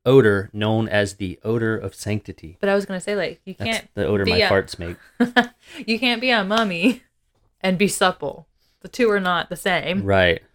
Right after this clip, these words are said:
Speaker 2: There's no such, like, the supple mummies.
Speaker 1: Mm-hmm. The s-, oh, yes, the famous supple mummies of the punk scene in the eighties.
Speaker 2: <laughs>
Speaker 1: Um, in fact, it's said that some saints emit the smell of roses or jasmine.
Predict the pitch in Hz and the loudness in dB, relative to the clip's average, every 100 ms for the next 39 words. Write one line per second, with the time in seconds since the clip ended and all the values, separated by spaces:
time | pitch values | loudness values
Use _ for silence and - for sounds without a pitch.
0 | _ _ _ _ _ _ _ _ 214 214 | _ _ _ _ _ _ _ _ 2 4
1 | 247 240 220 170 170 180 - 220 214 214 | 2 0 -2 -2 -6 -10 2 2 4 2
2 | 180 190 208 240 240 _ _ _ _ - | 2 0 2 0 -2 _ _ _ _ -18
3 | 95 95 95 98 _ _ 101 - - 131 | -16 -14 -16 _ _ _ -14 -12 -4 0
4 | 143 113 - - - 131 127 - - 123 | 2 2 0 -12 -2 0 0 0 0 4
5 | 117 110 101 90 85 - _ _ _ _ | 4 2 0 -6 -16 -20 _ _ _ _
6 | _ _ 95 101 - 113 - - 92 87 | _ _ -8 -8 -2 -4 -4 -10 -8 -6
7 | 87 90 90 95 90 87 _ _ _ 190 | -6 -4 -2 -2 -4 -10 _ _ _ -14
8 | - - 110 107 101 92 98 - - - | -10 0 4 6 4 0 -8 -6 -6 -4
9 | - - - - - 123 156 160 127 123 | -10 -16 -20 -20 -4 2 4 4 2 4
10 | 156 156 120 - 139 147 151 135 110 113 | 6 8 6 6 4 4 4 4 2 2
11 | 117 120 113 - 117 107 98 98 104 123 | 2 2 0 2 4 4 4 4 4 4
12 | 160 185 117 92 95 95 117 156 180 | 2 2 2 2 2 2 2 0 -2